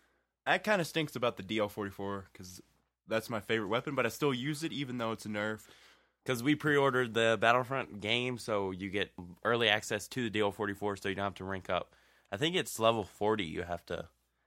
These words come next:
Speaker 1: Yeah, thirty to
Speaker 2: I mean, rank forty.
Speaker 1: Yeah, rank thirty to forty. I was really surprised that they nerfed the Barrage Star Card,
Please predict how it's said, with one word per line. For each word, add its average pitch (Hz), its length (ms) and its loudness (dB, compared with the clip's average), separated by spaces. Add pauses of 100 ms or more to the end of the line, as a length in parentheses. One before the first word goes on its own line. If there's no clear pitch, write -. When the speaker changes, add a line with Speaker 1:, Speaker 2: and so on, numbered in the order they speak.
(220)
Speaker 1:
Yeah, 104 240 -4
thirty 143 420 0
to 131 100 2
Speaker 2:
I 110 40 4
mean, 117 180 0
rank 104 280 -2
forty. 87 400 -4
Speaker 1:
Yeah, 113 100 0
rank 117 300 -2
thirty 123 280 -2
to 107 80 -4
forty. 85 400 -8 (720)
I 131 80 8
was 147 120 8
really 214 160 10
surprised 165 520 6
that 143 120 2
they 131 120 2
nerfed 120 480 0
the 104 180 4
Barrage 110 640 6
Star 131 320 4
Card, 127 420 -2